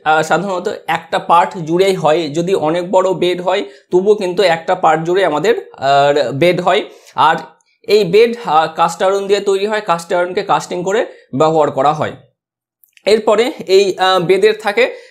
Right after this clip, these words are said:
আহ, দুটো ওয়েজ থাকে, একটা থাকে ইনার ওয়েজ আর একটা থাকে আউটার ওয়েজ। আহ, তো ইনার ওয়েজ কি হয়? ইনার ওয়েজ থাকে ভেতরের দিকে, এই লেদ, এই যে বেডের যেই, আহ, উইথ থাকে,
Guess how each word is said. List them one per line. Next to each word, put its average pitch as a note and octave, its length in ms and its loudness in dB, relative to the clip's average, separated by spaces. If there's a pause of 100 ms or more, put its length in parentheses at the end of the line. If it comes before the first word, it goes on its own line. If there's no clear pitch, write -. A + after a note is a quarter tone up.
আহ, E3 140 2
দুটো G3+ 360 4
ওয়েজ F#3+ 260 2
থাকে, D#3 220 -4
একটা C#3+ 300 0
থাকে F#3 220 -4
ইনার F3 320 -2
ওয়েজ A3+ 220 4 (140)
আর C#3 120 0
একটা D3 180 -6
থাকে F3+ 260 -6 (120)
আউটার E3 380 2
ওয়েজ। B2+ 360 0 (420)
আহ, E3 180 2
তো G#3 160 4
ইনার A3 340 2
ওয়েজ A3+ 320 4
কি A3+ 120 -6
হয়? A#3 240 0 (200)
ইনার G3+ 280 2
ওয়েজ G#3 320 2
থাকে G#3+ 340 -2 (200)
ভেতরের G3+ 340 2
দিকে, E3 180 -2
এই F#3 160 0
লেদ, G3 400 0
এই F#3 180 4
যে G3 240 4
বেডের G3 440 2
যেই, G#3 300 0 (180)
আহ, D#3+ 320 4
উইথ G3+ 280 -2
থাকে, F#3 360 -2